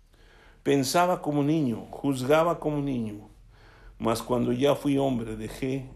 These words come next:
lo que era de niño." Esto es muy importante,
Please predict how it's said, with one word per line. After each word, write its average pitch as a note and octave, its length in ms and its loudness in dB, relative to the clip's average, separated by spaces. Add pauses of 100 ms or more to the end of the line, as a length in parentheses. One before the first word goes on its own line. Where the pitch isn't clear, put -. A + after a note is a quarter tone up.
(240)
lo A2+ 300 -10
que A2+ 340 -6
era A2+ 240 -8 (540)
de G#2+ 160 -6
niño." G#2 360 -8 (1400)
Esto D3+ 280 0
es E3 40 2
muy E3+ 140 4
importante, D3 800 -4